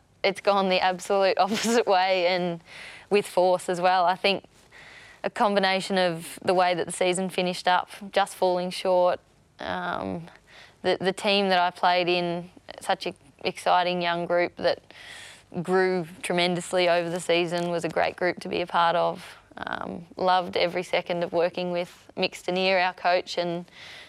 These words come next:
the coaching group that we've got at Melbourne. I felt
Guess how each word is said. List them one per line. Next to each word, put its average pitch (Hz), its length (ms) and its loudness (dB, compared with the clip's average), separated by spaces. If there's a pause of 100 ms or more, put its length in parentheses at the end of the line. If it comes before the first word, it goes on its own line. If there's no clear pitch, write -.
(120)
the 190 60 -2
coaching 190 380 0
group 185 220 2
that 180 120 0
we've 180 180 -2
got 180 160 4
at - 100 -2
Melbourne. 175 600 0 (220)
I 190 60 -12
felt 185 320 0